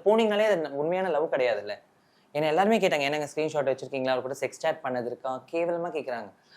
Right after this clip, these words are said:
இதெல்லாம் நான் என்ன பண்றது? எனக்கு ஒண்ணுமே புரியல. பெட்ரூம்ல கேமரா வைக்கலன்னு தான் நினைக்கிறேன்.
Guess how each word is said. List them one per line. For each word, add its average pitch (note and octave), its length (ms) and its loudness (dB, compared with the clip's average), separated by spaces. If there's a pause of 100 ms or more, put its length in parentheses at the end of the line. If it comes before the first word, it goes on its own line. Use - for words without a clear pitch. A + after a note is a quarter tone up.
(200)
இதெல்லாம் F3 360 4
நான் A3 120 4
என்ன E3+ 400 2
பண்றது? C#3 720 2 (180)
எனக்கு D3+ 260 0
ஒண்ணுமே E3+ 240 4
புரியல. C#3 280 2
பெட்ரூம்ல F#3 320 4
கேமரா D#3+ 440 0
வைக்கலன்னு C3+ 340 -2
தான் C3 140 -2
நினைக்கிறேன். G#2+ 380 -8